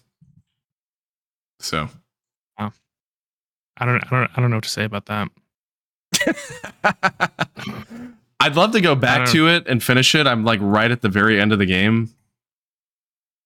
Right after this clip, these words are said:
Speaker 1: And it's totally possible I was just in the wrong mindset when that game came out, but n-, uh, not even close to Breath of the Wild for me. So.
Speaker 2: Yeah, um,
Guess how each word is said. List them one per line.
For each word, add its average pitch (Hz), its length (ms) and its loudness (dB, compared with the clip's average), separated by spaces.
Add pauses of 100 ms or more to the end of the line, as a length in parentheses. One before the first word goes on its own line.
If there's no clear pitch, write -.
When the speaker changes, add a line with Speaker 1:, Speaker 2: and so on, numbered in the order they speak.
Speaker 1:
And 90 340 2
it's 101 220 2
totally 131 280 4
possible 110 440 0
I 110 100 4
was 104 100 0
just 104 220 0
in 104 60 2
the 98 80 2
wrong 98 220 4
mindset 92 500 2
when 98 120 -2
that 90 140 -2
game 92 200 -2
came 90 220 -2
out, 90 340 -2
but 78 260 -4 (880)
n-, 104 160 4
uh, 113 200 2
not 123 260 4
even 110 180 -2
close 95 340 -2
to 92 80 -2
Breath 85 240 -2
of 87 60 -4
the 82 80 -4
Wild 82 300 0 (240)
for 90 100 -6
me. 80 200 -6 (1400)
So. 80 320 -10
Speaker 2:
Yeah, 147 400 0
um, 135 720 0